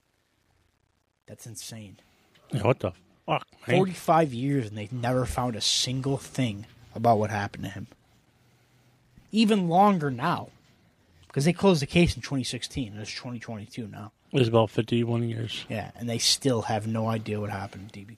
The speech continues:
Speaker 1: Cooper.
Speaker 2: Yeah, it's funny. My mom was born in nineteen seventy-one. <laughs>
Speaker 1: You know what's crazy is the year they closed this case is the year I started high school.
Speaker 2: You, in high school, you mean?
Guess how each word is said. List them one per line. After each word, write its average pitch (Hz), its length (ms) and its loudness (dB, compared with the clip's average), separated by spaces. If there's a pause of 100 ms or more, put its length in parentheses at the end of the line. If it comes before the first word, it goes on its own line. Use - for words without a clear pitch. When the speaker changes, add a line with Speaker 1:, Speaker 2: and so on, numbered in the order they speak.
Speaker 1:
Cooper. 104 320 -16
Speaker 2:
Yeah, 156 100 2
it's 117 100 -2
funny. 135 200 0
My 143 100 2
mom 131 220 4
was 117 120 0
born 113 240 -2
in 107 80 -6
nineteen 95 240 -6
seventy-one. 101 420 -6 (680)
<laughs> - 140 -16 (2250)
Speaker 1:
You 147 60 -4
know 165 40 4
what's 175 120 0
crazy 175 320 6
is 156 120 4
the 123 80 2
year 123 260 4
they 147 140 6
closed 139 340 2
this 117 140 -2
case 139 320 0
is 123 100 -8
the 107 100 -10
year 117 140 -2
I 110 80 0
started 101 320 -8
high 101 140 -10
school. - 280 -14 (1040)
Speaker 2:
You, 156 380 -8
in 120 160 0
high 123 160 6
school, 139 160 -2
you 135 80 0
mean? 139 180 -2